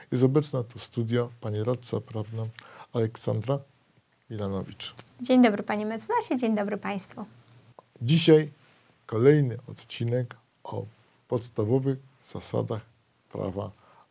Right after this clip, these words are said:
Speaker 1: administracyjnego, czyli o tych zasadach, które umożliwiają nam, uczes-, stronom, uczestnikom postępowania, ale i nam, pełnomocnikom, jeżeli ktoś nas wynajmie,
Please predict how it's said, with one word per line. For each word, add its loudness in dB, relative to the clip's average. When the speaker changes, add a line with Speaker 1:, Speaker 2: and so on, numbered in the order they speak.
Speaker 1:
administracyjnego, -4
czyli 2
o 6
tych 4
zasadach, 2
które -4
umożliwiają 4
nam, -2
uczes-, -2
stronom, 2
uczestnikom -6
postępowania, -8
ale 0
i -6
nam, 2
pełnomocnikom, 6
jeżeli 2
ktoś -6
nas -4
wynajmie, -2